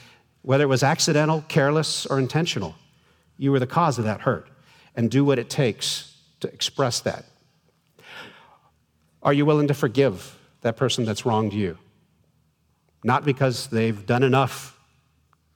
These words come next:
that you let them off the hook, but because you've experienced God's forgiveness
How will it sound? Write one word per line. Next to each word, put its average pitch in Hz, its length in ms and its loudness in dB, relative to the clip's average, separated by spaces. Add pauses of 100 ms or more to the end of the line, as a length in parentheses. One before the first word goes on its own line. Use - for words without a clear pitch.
that 107 120 -4
you 113 80 2
let 123 100 4
them 123 120 2
off 120 180 0
the 101 80 -10
hook, 120 300 0 (840)
but 123 80 -10
because 120 280 0
you've 127 240 -2 (180)
experienced 127 560 0
God's 110 340 -2
forgiveness 107 760 -4